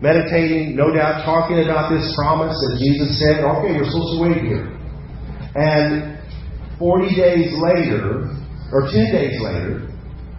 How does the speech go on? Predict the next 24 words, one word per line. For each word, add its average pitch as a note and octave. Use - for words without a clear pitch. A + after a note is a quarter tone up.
it C3
happened C#3
during B2+
the B2+
festival C3
of -
Pentecost. -
When C3
the C3+
day E3
of F#3
Pentecost F#3
had D#3
fully E3+
come, C3+
they C3
were C3
all D3
with B2+
one C#3+
accord B2+
in A2
one A2+
place. -